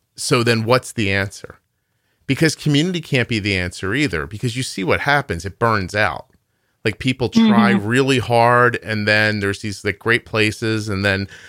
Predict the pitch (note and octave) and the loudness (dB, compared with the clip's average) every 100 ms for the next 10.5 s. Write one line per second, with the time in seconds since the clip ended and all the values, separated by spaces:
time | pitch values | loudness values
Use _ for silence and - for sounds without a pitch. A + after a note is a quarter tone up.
0 | _ - A#2 G#2+ - A2+ A2+ A2 G2+ G#2+ | _ -4 -2 -2 -2 0 0 2 0 0
1 | A#2 A#2+ A2+ - G2 E2 G#2+ - G#2+ - | 0 0 0 -2 -4 0 -2 0 -4 -2
2 | A2+ G2 A2 - _ _ _ _ _ A2 | 0 0 -2 -6 _ _ _ _ _ -4
3 | G2 F#2+ - A#2 A2+ - A#2+ G2+ G#2 A2+ | -2 -2 -2 -2 -2 -2 0 2 2 0
4 | - G2+ - G2+ G#2+ G#2 - G#2 C3+ C3+ | -4 -6 -4 -4 -2 -2 -2 -2 2 2
5 | A#2 G2+ G2 A#2 A#2 G2+ A2 - A#2+ A#2+ | 2 -4 -4 -2 0 2 2 0 -4 -2
6 | A2+ G2 F#2 A2 A#2 _ - - G#2+ A2+ | -2 0 0 -2 -6 _ -20 -4 0 0
7 | G#2+ B2 B2 A#2 A2 G#2 G#2+ - G#2 B2+ | -2 -6 -2 0 2 4 0 -2 -4 0
8 | D#3 B2+ G2 G#2 - - E3 F2 F#2 E2+ | 0 0 -2 -2 -6 -4 -6 -4 -6 -6
9 | F2 B2+ D3 F2+ - C3 - A2+ G#2 - | -2 0 0 -4 -4 -4 -4 -6 -6 -8
10 | - C2+ C#3 - | -8 -6 -4 -4